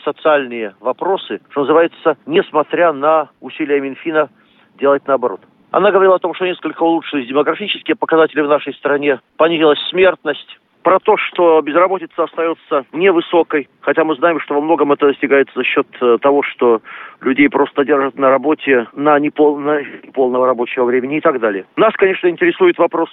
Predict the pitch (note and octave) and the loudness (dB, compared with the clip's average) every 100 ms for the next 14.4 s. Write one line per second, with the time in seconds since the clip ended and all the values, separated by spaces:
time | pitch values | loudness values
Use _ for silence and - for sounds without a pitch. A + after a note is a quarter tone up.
0 | - D#3 C3 C3+ B2 - - C3 A#2+ C#3+ | -2 0 0 -2 -8 -12 -8 -4 -2 -4
1 | - C#3 C3 A#2+ - C3+ C3+ B2+ D3+ F#3+ | -2 0 0 -4 -8 -2 -2 0 2 2
2 | F3 - _ - E3 E3 D#3+ E3 D3+ F3+ | 0 -4 _ -4 2 4 6 4 2 0
3 | E3 C#3 B2+ A#2+ B2+ A2+ _ - C3+ D#3 | 0 -4 -10 -6 -6 -6 _ -8 -2 2
4 | C#3+ C#3+ D3+ B2+ C3+ B2 C#3+ D#3 E3+ D#3 | 2 2 -2 0 -2 2 4 4 0 -6
5 | - - E3+ D3+ C#3+ C#3+ - C#3+ - - | -16 -4 -2 -2 -4 -6 -4 -6 -6 -16
6 | - G#3 G#3+ G3+ F#3 F#3 F3+ D3+ E3+ D#3 | -6 0 0 -2 -4 -4 -4 -4 -4 -4
7 | D#3 D#3 D#3 D3+ C#3 - B2+ G#2+ - D3 | -2 0 2 2 0 -4 -4 -6 -4 2
8 | D#3 D#3 D3 C#3 C3 _ _ - D#3+ E3 | 4 4 4 2 -4 _ _ -4 0 0
9 | - C#3+ A#2+ - D3+ C#3 C3+ C#3+ C#3+ C#3 | 0 -4 -4 -2 0 0 2 4 4 2
10 | B2+ - - - _ - - C3+ C3 C#3 | -4 -10 -20 -20 _ -18 0 4 4 2
11 | D#3 D3+ - C#3+ C#3 C#3 - C3+ - C#3+ | 2 0 -2 -4 -2 -2 -4 -10 -2 2
12 | E3+ F#3+ - _ - E3 - F#3 - F3 | 2 2 -4 _ 0 0 2 0 0 -4
13 | E3 E3+ C#3+ D3 A2+ G2+ - F2+ _ - | 0 -2 0 0 0 -4 -8 -12 _ 0
14 | D#3 B2+ A2+ | 2 2 -2